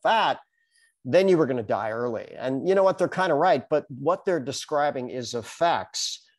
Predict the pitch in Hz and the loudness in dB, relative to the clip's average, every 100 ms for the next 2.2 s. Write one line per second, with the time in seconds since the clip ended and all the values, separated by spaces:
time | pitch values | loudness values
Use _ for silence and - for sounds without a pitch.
0 | _ 107 143 151 147 123 117 104 110 110 | _ -2 2 4 4 2 0 -4 -6 -6
1 | 107 107 _ - - 151 131 85 113 - | -10 -14 _ -12 -2 2 2 0 -4 -8
2 | - - | -6 -6